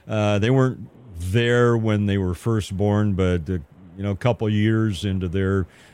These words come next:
growing up time, iPhones began to appear and, and, and such.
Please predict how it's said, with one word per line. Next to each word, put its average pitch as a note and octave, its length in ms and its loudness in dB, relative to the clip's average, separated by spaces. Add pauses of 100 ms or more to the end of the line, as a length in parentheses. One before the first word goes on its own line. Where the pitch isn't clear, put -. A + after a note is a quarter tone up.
(120)
growing G#2 280 2
up G2 180 -2
time, G2 520 0
iPhones G2 720 -4
began G2 320 -4
to F#2+ 140 -2
appear F#2+ 420 -4
and, F2+ 200 -6
and, E2+ 240 -8
and F2 200 -8
such. F2 380 -8